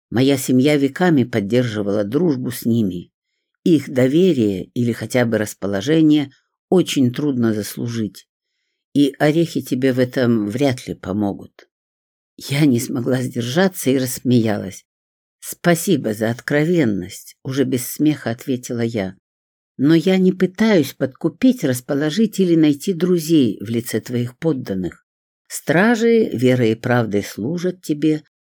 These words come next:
охраняют и защищают твои земли.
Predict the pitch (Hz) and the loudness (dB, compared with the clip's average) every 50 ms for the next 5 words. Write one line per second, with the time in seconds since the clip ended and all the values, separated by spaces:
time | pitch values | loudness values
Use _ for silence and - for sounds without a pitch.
0 | _ _ _ - 156 - - 175 180 190 220 240 220 165 143 - 135 120 120 127 | _ _ _ -6 -4 -2 0 0 2 4 4 6 4 4 2 0 -4 -4 -4 -4
1 | 117 - - 110 - - - 120 120 113 104 _ - - 117 110 107 110 101 92 | -6 -6 -8 -8 -6 -4 0 0 0 0 -2 _ -8 -4 0 2 2 2 2 0
2 | 92 98 101 147 185 196 196 185 180 180 175 | -2 -2 0 0 2 2 2 2 2 0 0